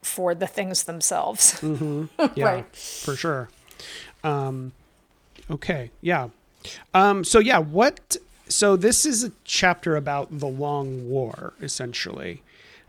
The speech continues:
Speaker 2: And the Long War seems to take the historical position in this novel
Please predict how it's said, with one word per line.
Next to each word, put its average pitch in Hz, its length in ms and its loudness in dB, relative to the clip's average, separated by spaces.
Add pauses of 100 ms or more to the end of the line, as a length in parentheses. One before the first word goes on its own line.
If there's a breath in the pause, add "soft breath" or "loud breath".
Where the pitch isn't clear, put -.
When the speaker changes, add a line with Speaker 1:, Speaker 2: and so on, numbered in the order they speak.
(100)
Speaker 2:
And 135 640 -4 (260)
the 151 160 -2
Long 160 480 0
War 156 300 4
seems 160 380 0
to 147 160 -6
take - 680 -6 (720)
the 147 200 2
historical 160 760 0
position 127 880 -4 (560 soft breath)
in 151 180 2
this 156 260 2
novel 127 520 -4